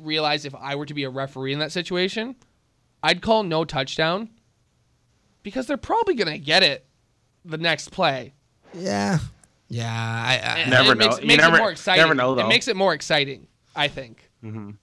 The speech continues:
Speaker 2: Yeah, but that's not their job.
Speaker 1: No, that is, but
Speaker 2: Kind of
Speaker 1: I,
Speaker 2: is,
Speaker 1: I,
Speaker 2: though.
Speaker 1: I,
Speaker 2: Yeah.
Speaker 1: I, I just would lean that, that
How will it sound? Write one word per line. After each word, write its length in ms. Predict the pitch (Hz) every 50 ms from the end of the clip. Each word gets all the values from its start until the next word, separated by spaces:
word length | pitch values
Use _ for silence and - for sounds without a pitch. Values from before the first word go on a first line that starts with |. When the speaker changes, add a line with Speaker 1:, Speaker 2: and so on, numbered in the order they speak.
| -
Speaker 2:
Yeah, 160 | 156 180 127 123
but 100 | 113 117
that's 180 | 127 120 123 151
not 100 | 139 117
their 140 | 120 123
job. 340 | 113 123 127 110 110 107 -
Speaker 1:
No, 160 | - 185 175
that 160 | 165 175 170 180
is, 140 | 196 196
but 260 | 175 160 226 185 - _ _ _ _ _ _ _ _ _ _ _ _ _ _ _ _ _ _ _ _ _ - - - - - - - -
Speaker 2:
Kind 280 | - 160 131 131 127 127
of 60 | 127
Speaker 1:
I, 80 | 127 127 135
Speaker 2:
is, 100 | 139 127
Speaker 1:
I, 40 |
Speaker 2:
though. 60 | - 107
Speaker 1:
I, 440 | 110 110 - 147 165 170 - - - -
Speaker 2:
Yeah. 60 | - -
Speaker 1:
I, 60 | 151
I 40 | 165
just 160 | 175 175 170
would 120 | 180 175 156
lean 520 | 156 160 165 175 170 160 156 151 143 139 - _ _ _
that, 180 | - 151 151 147
that 160 | 156 151 143